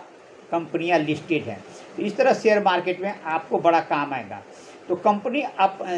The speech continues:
तो आ-, आ-, अपनी कंपनी को स्टॉक मार्केट एक्सचेंज पे लिस्ट करने के लिए सबसे पहले कहाँ, सबसे पहले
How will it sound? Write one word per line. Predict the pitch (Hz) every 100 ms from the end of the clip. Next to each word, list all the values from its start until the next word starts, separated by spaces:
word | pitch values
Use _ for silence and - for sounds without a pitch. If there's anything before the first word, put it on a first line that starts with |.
| 156 131
तो | 202 233
आ-, | 233 175 180
आ-, | 160 160 165
अपनी | 180 175 233 -
कंपनी | 254 208 220 208
को | - 190 185
स्टॉक | 185 202 202
मार्केट | 202 185 180
एक्सचेंज | 175 - 185 180
पे | 185
लिस्ट | 151 208 -
करने | 185 170 170
के | 165 160
लिए | 151 151
सबसे | 151 180 -
पहले | 196 185 170 180 - - - -
कहाँ, | 160 165 180 - - -
सबसे | 185 185 233
पहले | 220 208 202 208 208